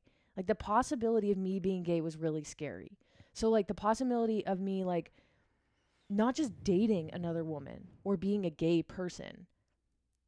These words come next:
but kissing another woman was scary. And then, of course, doing anything beyond kissing was really scary. Um, like, I think and I'll talk about this a bit at the end, like, there was a lot of shame.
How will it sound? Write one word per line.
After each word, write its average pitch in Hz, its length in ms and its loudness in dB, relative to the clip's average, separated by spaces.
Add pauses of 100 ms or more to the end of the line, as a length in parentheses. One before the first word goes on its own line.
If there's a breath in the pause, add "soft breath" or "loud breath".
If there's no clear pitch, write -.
(1160)
but 208 220 2 (260)
kissing 240 460 2
another 180 300 0
woman 151 340 -8
was 151 120 -10
scary. - 540 -10 (840)
And 202 160 0
then, 208 100 4
of 190 120 0
course, 208 280 -2
doing 202 320 0
anything 196 380 -2
beyond 175 480 -2
kissing 165 320 -6
was 160 140 -10
really 147 240 -4
scary. 135 560 -12 (1400)
Um, 185 520 0
like, 180 140 -2
I 180 100 0
think - 560 -4 (400)
and 196 80 0
I'll 196 100 0
talk 202 240 -2
about 196 160 0
this 180 160 -6
a 180 60 -8
bit 196 120 0
at 180 100 0
the 175 120 -2
end, 214 140 2
like, 180 160 -4
there 190 80 -2
was 185 100 -2
a 185 60 -2
lot 170 240 -2
of 160 80 -6
shame. 151 480 -10